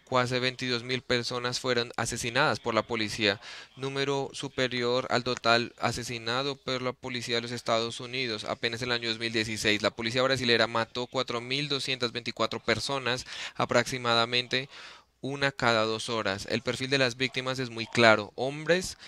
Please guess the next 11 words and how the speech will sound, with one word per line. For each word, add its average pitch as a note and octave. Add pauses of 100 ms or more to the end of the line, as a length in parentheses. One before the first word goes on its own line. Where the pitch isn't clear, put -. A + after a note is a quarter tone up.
(280)
noventa B2
y A2+
nueve A2+
por A#2
ciento, C3+ (100)
jóvenes C3+
entre B2+
doce C3
y C3+
veintinueve B2
años, C#3+